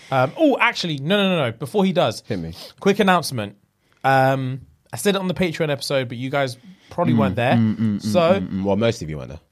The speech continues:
Speaker 1: your boy's in the market for a new barber. It's been a long time coming. I've been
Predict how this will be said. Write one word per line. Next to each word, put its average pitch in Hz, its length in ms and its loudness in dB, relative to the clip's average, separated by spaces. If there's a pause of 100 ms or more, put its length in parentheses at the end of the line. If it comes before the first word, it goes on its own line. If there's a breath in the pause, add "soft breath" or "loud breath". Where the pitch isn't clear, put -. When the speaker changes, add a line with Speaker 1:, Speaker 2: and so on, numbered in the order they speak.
Speaker 1:
your 151 140 0
boy's 214 420 4
in 226 140 -2
the 214 60 2
market 190 580 2
for 190 220 0
a 156 40 2
new 151 160 2
barber. 135 460 2 (480 soft breath)
It's 151 120 -12
been 160 120 0
a 156 60 2
long 190 240 2
time 240 260 2
coming. 156 480 -4
I've 156 240 -4
been 156 380 0